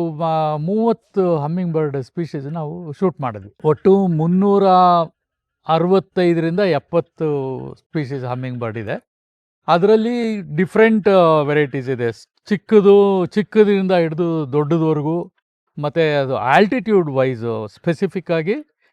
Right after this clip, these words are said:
ಇಂಥ ಆಲ್ಟಿಟ್ಯೂಡ್ ಅಂದ್ರೆ ಆ ಆಲ್ಟಿಟ್ಯೂಡಲ್ಲೇ ಅದು ಇರುತ್ತೆ. ಇವಾಗ ಕ್ಲೌಡ್ ಫಾರೆಸ್ಟು ಟೆನ್ ತೌಸಂಡ್, ಆ, ಫೀಟ್ ಆಲ್ಟಿಟ್ಯೂಡಲ್ಲಿ ಅದು ವ-, ವಾಸ ಇರುತ್ತೆ ಅಂದರೆ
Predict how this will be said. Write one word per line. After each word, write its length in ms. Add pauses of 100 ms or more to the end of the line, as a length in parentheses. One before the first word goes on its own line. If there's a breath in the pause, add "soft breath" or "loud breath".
(120)
ಇಂಥ 200
ಆಲ್ಟಿಟ್ಯೂಡ್ 680
ಅಂದ್ರೆ 200
ಆ 420
ಆಲ್ಟಿಟ್ಯೂಡಲ್ಲೇ 720
ಅದು 580
ಇರುತ್ತೆ. 440
ಇವಾಗ 220
ಕ್ಲೌಡ್ 300
ಫಾರೆಸ್ಟು 720 (320)
ಟೆನ್ 200
ತೌಸಂಡ್, 560
ಆ, 760
ಫೀಟ್ 400
ಆಲ್ಟಿಟ್ಯೂಡಲ್ಲಿ 800
ಅದು 520
ವ-, 280
ವಾಸ 240
ಇರುತ್ತೆ 360
ಅಂದರೆ 300